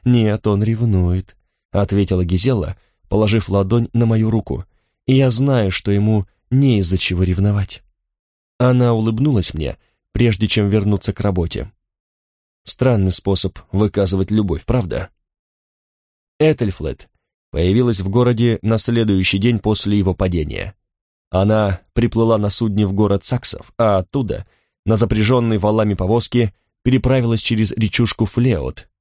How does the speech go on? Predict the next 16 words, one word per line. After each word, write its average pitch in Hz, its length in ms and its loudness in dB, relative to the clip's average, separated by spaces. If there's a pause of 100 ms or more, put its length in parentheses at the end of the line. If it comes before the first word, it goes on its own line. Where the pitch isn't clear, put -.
(140)
и 127 80 0
поднялась 110 500 0
в 101 100 -2
новое 113 280 2
обиталище 98 600 0
своего 98 440 0
мужа. 90 420 -2 (1120)
Столпившиеся 104 880 0
по 95 120 -2
пути 104 280 -2
ее 101 180 2
следования 95 640 0
люди 104 380 0 (380)
размахивали 110 760 0
зелеными 110 460 2
ветвями. 107 580 -4